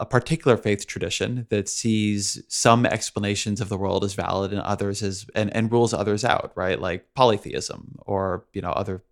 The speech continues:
things that, that people have come up with or that nobody has come up with. Um,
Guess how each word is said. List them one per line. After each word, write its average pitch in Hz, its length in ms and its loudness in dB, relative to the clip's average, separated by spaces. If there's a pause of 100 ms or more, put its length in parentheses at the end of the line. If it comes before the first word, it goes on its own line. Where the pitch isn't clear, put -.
(120)
things 98 280 -2
that, - 180 -2 (140)
that 101 120 -8
people 107 220 -2
have - 80 -10
come 123 100 2
up 147 140 4
with 117 140 4
or 123 180 8
that 120 180 8
nobody 123 300 6
has 98 160 -2
come - 180 -12
up - 140 -10
with. - 260 -10 (600)
Um, 143 260 8